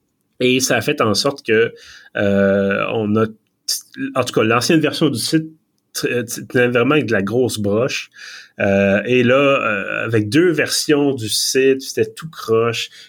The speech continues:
Et quand on a changé d'hébergeur, ben, on nous a dit, « Non, c'est pas même que ça marche ici, là. » Fait que vous allez structurer vos affaires, les boys.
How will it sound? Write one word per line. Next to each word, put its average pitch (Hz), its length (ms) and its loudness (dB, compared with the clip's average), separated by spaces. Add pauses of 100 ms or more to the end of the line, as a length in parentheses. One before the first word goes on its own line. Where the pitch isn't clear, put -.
Et 127 140 -2
quand 127 200 0
on 127 40 4
a 123 60 2
changé 123 280 0
d'hébergeur, 120 520 2
ben, 123 80 2
on 110 40 6
nous 104 140 4
a 107 60 4
dit, « 104 180 0
Non, 185 140 2
c'est 196 100 -8
pas 113 100 0
même 117 220 2
que 110 100 -4
ça 104 140 -2
marche 101 300 0
ici, 95 280 -12
là. » - 140 -16
Fait - 140 -14
que 92 260 -6 (460)
vous 101 120 -4
allez 104 180 2
structurer 110 360 -2
vos 113 180 2
affaires, 113 340 2
les 107 120 4
boys. 107 300 2